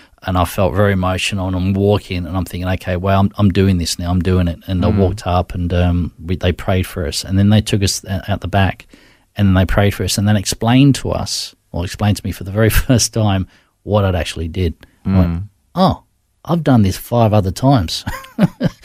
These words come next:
Speaker 1: And they gave me a Bible. And then from there, um, I went to City Point Christian Church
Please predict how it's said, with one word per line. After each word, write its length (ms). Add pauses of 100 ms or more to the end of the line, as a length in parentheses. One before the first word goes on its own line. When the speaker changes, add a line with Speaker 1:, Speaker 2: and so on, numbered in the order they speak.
(400)
Speaker 1:
And 200
they 120
gave 140
me 100
a 20
Bible. 380
And 100
then 80
from 240
there, 340
um, 380
I 60
went 180
to 60
City 260
Point 320
Christian 280
Church 380